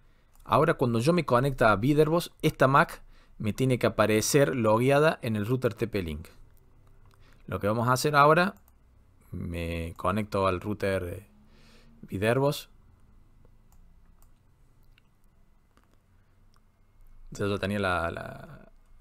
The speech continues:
la, la, las cuestiones, la, la, la contraseña grabada, pero para que vean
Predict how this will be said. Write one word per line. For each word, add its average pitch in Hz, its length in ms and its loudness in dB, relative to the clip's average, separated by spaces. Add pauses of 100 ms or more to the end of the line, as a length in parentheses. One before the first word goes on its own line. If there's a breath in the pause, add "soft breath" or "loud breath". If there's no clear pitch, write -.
la, - 200 -20 (140)
la, 101 120 -10
las - 140 -14
cuestiones, 92 680 -8
la, - 120 -6
la, - 260 -10 (500 soft breath)
la 107 80 -10
contraseña 92 460 -6
grabada, 101 480 4
pero 82 220 -6
para 85 200 -4
que 92 120 -6
vean 107 340 -2